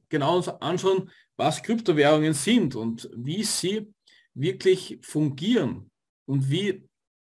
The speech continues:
diese Sachen mathematisch berechnet werden und limitiertes Kapital auch das ist, äh, dann haben wir hier, und ich muss kurz die Leute da reinlassen, äh, etwas, was natürlich eine Werthaltigkeit ist für uns,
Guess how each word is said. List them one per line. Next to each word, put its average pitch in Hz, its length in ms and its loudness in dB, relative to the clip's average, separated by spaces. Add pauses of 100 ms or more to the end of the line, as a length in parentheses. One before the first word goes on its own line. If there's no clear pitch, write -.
(440)
diese 143 280 -2
Sachen - 680 -6 (180)
mathematisch 139 760 -2
berechnet 131 640 -2
werden 131 320 -2
und 131 300 0 (240)
limitiertes 147 680 0
Kapital 123 600 -2
auch 180 220 -4
das 180 200 -4
ist, 226 440 -6 (340)
äh, 139 300 4 (120)
dann 156 480 -2
haben 147 220 0
wir 156 100 4
hier, 170 500 -4 (200)
und 123 160 -14
ich 147 60 -4
muss 139 180 -2
kurz 139 220 -6
die 139 80 -2
Leute 123 340 -2
da 170 120 -4
reinlassen, 156 840 -2 (400)
äh, 156 340 6 (220)
etwas, 165 680 0
was 143 340 -2
natürlich 180 380 4
eine 147 240 4
Werthaltigkeit 170 840 0
ist 226 220 -4
für - 180 2
uns, 240 380 -2